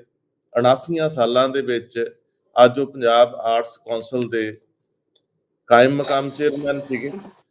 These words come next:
ਮੇਰੇ ਖਿਆਲ ਸਤਾਰਾਂ ਮਈ ਨੂੰ ਉਹਨਾਂ ਦੀ ਵਿਦਾਇਗੀ ਪਾਰਟੀ ਦਾ ਇੰਤਜ਼ਾਮ ਵੀ ਕੀਤਾ ਗਿਆ ਸੀ।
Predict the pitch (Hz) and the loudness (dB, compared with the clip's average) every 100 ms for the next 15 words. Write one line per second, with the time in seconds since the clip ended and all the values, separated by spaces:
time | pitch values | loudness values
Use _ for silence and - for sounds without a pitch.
0 | _ 110 127 131 156 156 123 123 127 113 | _ -2 -2 -2 -6 4 6 6 4 -2
1 | 123 131 147 127 127 127 117 127 135 _ | -4 -6 -8 -6 -4 -4 -4 -8 -10 _
2 | _ _ _ _ _ _ 113 113 117 120 | _ _ _ _ _ _ 4 6 6 4
3 | 139 - 127 131 143 143 139 127 123 131 | -2 6 6 6 0 -2 -2 -4 -4 -2
4 | 123 127 107 104 104 92 92 92 | -2 -6 -10 -6 -6 -4 -6 -8